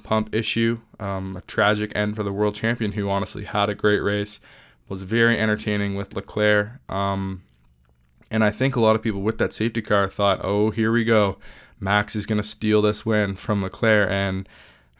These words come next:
that's <laughs> obviously not at all what happened. So one lap later, Perez reports he's losing power with Hamilton behind into turn one. On the final lap, the engine cuts out,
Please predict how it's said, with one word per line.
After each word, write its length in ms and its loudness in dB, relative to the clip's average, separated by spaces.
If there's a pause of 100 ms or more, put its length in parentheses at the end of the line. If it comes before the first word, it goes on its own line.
that's 640 2
<laughs> 80 -6 (200)
obviously 480 2
not 280 2
at 100 -2
all 220 4
what 120 2
happened. 520 -2 (720)
So 340 0
one 420 2
lap 320 2
later, 640 2 (160)
Perez 480 6
reports 420 -4
he's 260 0
losing 300 0
power 540 -2
with 180 -10
Hamilton 460 0
behind 480 -2 (640)
into 280 0
turn 300 0
one. 400 0
On 340 2
the 120 0
final 680 -2
lap, 400 2 (320)
the 200 -4
engine 340 0
cuts 300 -2
out, 280 0